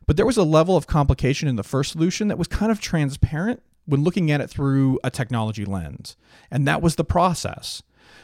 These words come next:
The first solution required far more manual labor, and there was state that was maintained, but it was maintained by hand, which made it error-prone and time-consuming.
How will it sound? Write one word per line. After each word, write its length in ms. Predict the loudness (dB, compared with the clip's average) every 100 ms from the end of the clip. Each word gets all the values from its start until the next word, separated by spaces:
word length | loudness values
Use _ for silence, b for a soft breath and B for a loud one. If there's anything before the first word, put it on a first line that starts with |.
| _
The 100 | -6
first 400 | 0 0 0 0
solution 440 | 0 2 2 2
required 580 | 0 2 4 4 4 2 b b b
far 460 | -16 -6 2 4 4
more 220 | 4 4
manual 460 | 4 4 4 4 2
labor, 460 | 2 0 -4 -8 b b b b _
and 460 | 4 6 6 2 -10
there 180 | 0 2
was 120 | 4
state 440 | 0 0 0 0 0
that 80 | 0
was 160 | 0
maintained, 520 | 0 0 0 2 2
but 80 | 2
it 40 | 0
was 140 | 0
maintained 600 | 0 0 2 4 4 4
by 240 | 2 2
hand, 640 | 0 -2 -2 0 -2 -8 -18 B B
which 180 | -6 0
made 180 | 2 2
it 80 | 0
error-prone 760 | 2 4 4 4 4 6 4
and 220 | 2 -2 -2
time-consuming. 920 | 0 0 0 -4 -6 -6 -6 -10 -12